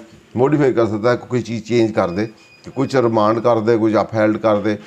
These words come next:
या उसको और कह दे कि ये वाला इतना अलाउड है, इतना नहीं है, तो उसको मॉडिफाई कर दे। जो भी ऑर्डर में चीज़ें हैं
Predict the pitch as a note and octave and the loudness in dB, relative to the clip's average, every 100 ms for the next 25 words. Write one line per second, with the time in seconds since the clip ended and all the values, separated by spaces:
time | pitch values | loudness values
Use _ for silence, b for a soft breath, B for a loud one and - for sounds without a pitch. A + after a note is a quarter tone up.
0 | B - A#2+ C3 - C#3+ C3 - C3 B2 | B -2 0 0 -2 0 4 4 2 2
1 | C3 B2+ B2+ A#2 B2 B2 C3+ C3 B2+ B2+ | 2 2 2 2 2 4 4 4 4 2
2 | G#2+ A#2+ C3 C3 B2 A2+ A#2+ B2 B2+ B2 | -2 -4 0 2 4 4 4 4 2 2
3 | A2+ A#2 G#2+ G2+ A#2 A2+ A#2 - - A2 | 0 0 2 2 2 2 -2 -10 -8 -4
4 | A#2+ A2 G#2 F#2+ F2+ D#2 D#2 D2+ F#2 F2 | 0 0 0 0 -2 -4 -6 -6 -6 -4
5 | F#2+ F#2+ F#2 E2 F2 F#2 E2+ F#2+ F#2 A#2+ | -4 0 -2 -2 -6 -8 -8 -6 -4 -2
6 | D3 | -4